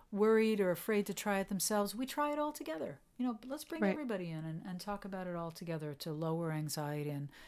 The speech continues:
Speaker 1: and help people develop some, some skills that they take with them. This, again, it's not long-term. It can be very brief. They take those skills, learn those questions to ask, and carry on their merry way. And then if they need to come back, you know, they come back.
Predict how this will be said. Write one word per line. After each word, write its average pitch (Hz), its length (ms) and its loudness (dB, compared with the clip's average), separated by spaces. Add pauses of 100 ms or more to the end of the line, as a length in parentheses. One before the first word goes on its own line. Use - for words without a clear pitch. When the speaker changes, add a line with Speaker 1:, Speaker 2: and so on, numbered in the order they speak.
(160)
Speaker 1:
and 170 140 0
help 180 260 0
people 185 280 -4
develop 156 500 -4
some, 151 300 -2 (300)
some 180 240 0
skills 196 400 2
that 170 120 -8
they 165 120 0
take 160 300 -6
with 165 200 -4
them. 240 220 2
This, - 160 -2
again, 175 280 -2
it's - 260 -6
not 185 220 -2
long-term. 185 600 -2
It 151 100 -6
can 151 120 -6
be 147 100 -6
very 180 320 -2
brief. 190 460 -4 (320)
They 165 100 -2
take 175 280 -4
those 165 180 0
skills, 180 440 0
learn 175 240 0
those 170 200 -2
questions 170 540 -4
to - 120 -8
ask, 196 480 -4
and 170 240 -2 (680)
carry 196 340 -4
on 190 200 -2
their 185 100 -4
merry 185 320 -6
way. 185 340 -6
And 185 140 -6
then 175 160 -4
if 165 100 -8
they 165 120 -2
need 165 220 -2
to 208 60 -4
come 180 240 0
back, 226 360 0
you 277 80 -2
know, 294 120 -4
they 277 100 -4
come 302 200 -10
back. 311 160 -6